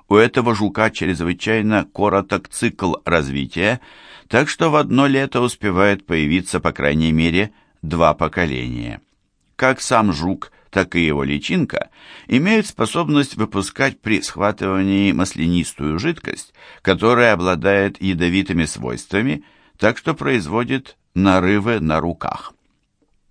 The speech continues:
Борьба, предпринятая с этим паразитом, была сначала совершенно безуспешна,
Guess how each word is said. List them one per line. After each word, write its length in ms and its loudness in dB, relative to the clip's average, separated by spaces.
Борьба, 500 2
предпринятая 1000 -2
с 120 -10
этим 320 -2
паразитом, 720 -4
была 300 2
сначала 580 0
совершенно 800 -2
безуспешна, 880 -6